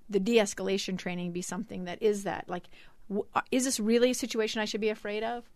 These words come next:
Or am I afraid and then I need to calm myself down so that I can appropriately deal with the situation?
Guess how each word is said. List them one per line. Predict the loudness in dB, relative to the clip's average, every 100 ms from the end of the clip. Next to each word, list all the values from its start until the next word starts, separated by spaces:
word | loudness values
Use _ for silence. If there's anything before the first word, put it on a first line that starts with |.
| -20 -20 0
Or | 4 4
am | 4 4
I | 4 4
afraid | 0 4 6 6 2 -2
and | 2 4
then | 4
I | 2
need | 2 0
to | -4
calm | -10 -6 -4
myself | -4 -6 -4 -4 -4
down | -10
so | -6
that | -4
I | -4
can | -4 -6
appropriately | -4 -6 -4 -8 -6 -10
deal | 0 2 2
with | -2
the | -10
situation? | -14 -12 -10 -10 -12 -14